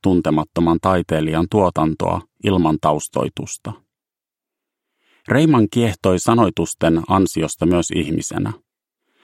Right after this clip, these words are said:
Elämäkertaan tehdyistä yli kahdestasadasta haastattelusta vanhimmat ovat opiskeluajoiltani.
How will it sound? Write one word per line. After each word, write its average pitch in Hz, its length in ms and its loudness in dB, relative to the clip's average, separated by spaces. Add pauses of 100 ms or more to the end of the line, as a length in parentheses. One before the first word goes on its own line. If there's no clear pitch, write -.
(240)
Elämäkertaan 110 840 2
tehdyistä 95 680 0 (300)
yli 98 160 2 (100)
kahdestasadasta 95 880 0
haastattelusta 90 960 -2 (240)
vanhimmat 90 540 2
ovat 95 260 0
opiskeluajoiltani. 82 1300 -2